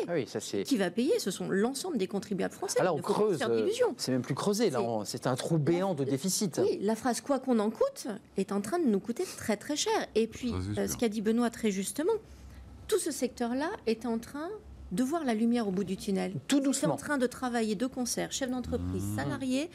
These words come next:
Speaker 2: les consommateurs étaient au
Speaker 1: Et ils avaient
Speaker 2: rendez-vous.
Speaker 1: fait des efforts.
Speaker 2: Et donc, il y avait une reprise.
Speaker 1: Mmh.
Speaker 2: Mais là,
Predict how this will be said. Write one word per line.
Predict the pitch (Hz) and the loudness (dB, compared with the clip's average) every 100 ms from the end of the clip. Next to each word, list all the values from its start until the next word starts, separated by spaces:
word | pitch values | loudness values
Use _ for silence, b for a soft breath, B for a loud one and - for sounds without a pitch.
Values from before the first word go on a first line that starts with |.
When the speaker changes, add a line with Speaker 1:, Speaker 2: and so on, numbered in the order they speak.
| B B B | B B B
Speaker 2:
les | 240 349 | 2 2
consommateurs | 339 302 285 254 247 233 | 0 -4 -2 -2 -2 -2
étaient | 202 - | -2 -2
au | 185 175 | -2 2
Speaker 1:
Et | 135 | 2
ils | 135 | 4
avaient | 143 | 2
Speaker 2:
rendez-vous. | 156 | 2
Speaker 1:
fait | |
des | 151 151 | 2 2
efforts. | 185 233 214 117 233 | 2 2 2 2 0
Speaker 2:
Et | 240 | 2
donc, | 330 403 - - | 0 -2 -4 0
il | 233 | 4
y | 226 | 4
avait | 277 392 | 4 4
une | 285 | 2
reprise. | 196 214 - - 175 | 2 -2 -4 -8 -6
Speaker 1:
Mmh. | 123 - | -4 0
Speaker 2:
Mais | |
là, | 214 | 0